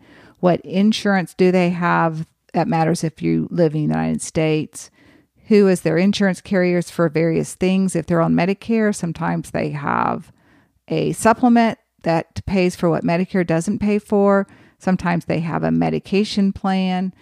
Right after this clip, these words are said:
So there's all different kinds of things that are important to know if a person is in a disaster and they have to leave their home and you don't know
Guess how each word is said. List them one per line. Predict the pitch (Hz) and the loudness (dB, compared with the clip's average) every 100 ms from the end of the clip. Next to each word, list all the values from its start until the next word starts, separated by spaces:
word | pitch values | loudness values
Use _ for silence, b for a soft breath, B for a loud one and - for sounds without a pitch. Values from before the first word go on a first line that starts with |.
| b b | b b
So | - | -2
there's | 220 226 | 2 4
all | 311 359 | 4 2
different | 302 277 220 | 2 0 0
kinds | 214 196 185 | 2 2 0
of | 175 | -2
things | 190 180 175 170 | -2 -2 0 -2
that | 160 160 151 - _ - | 0 0 0 -4 _ -2
are | 190 | 0
important | 190 196 226 233 - | 2 2 2 2 0
to | 208 | -2
know | 196 208 190 170 170 - | 0 0 0 0 0 -2
if | 196 202 | -2 -2
a | 220 | 0
person | 208 196 196 | 0 0 -2
is | 185 165 | -2 -2
in | 175 | -2
a | 175 | -2
disaster | 170 160 170 165 - 165 | -4 -2 -2 -2 -4 -4
and | 170 | -2
they | 165 | -4
have | 160 165 - | -4 -6 -4
to | 185 | -6
leave | 170 196 226 | -2 0 2
their | 190 180 | 0 0
home | 170 269 240 180 190 - b b b b | 0 0 2 2 0 -4 b b b b
and | - 220 | 2 4
you | 220 | 4
don't | 214 208 | 4 2
know | 214 208 196 185 | 2 4 4 4